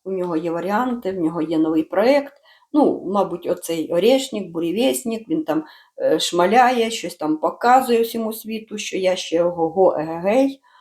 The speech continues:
Розумієте? Ну, от, от, от воно веде гру, е, воно до-, до-, ну, він дограється, що він обнулить свій шанс. І тоді, е, тоді все, тоді розгром буде.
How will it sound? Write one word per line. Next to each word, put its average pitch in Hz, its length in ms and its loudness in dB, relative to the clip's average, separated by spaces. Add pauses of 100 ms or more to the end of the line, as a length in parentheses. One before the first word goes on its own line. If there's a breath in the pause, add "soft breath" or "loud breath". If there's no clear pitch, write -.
(200 soft breath)
Розумієте? 214 540 0
Ну, 277 200 4
от, 208 160 -12
от, 190 300 -10
от 196 200 -8
воно 240 220 0
веде 220 300 2
гру, 269 420 2 (1000)
е, 190 360 -8
воно 247 260 6
до-, 240 240 2
до-, 214 240 2
ну, 196 260 -4 (800 loud breath)
він 262 320 6
дограється, 240 800 6
що 208 180 -2
він 311 180 6
обнулить 254 460 0
свій 240 200 -4
шанс. 156 680 -4
І 254 120 -6
тоді, 262 460 6
е, 190 380 2
тоді 220 220 -4
все, 156 280 -2
тоді 233 240 -2
розгром 185 560 0
буде. 139 340 -8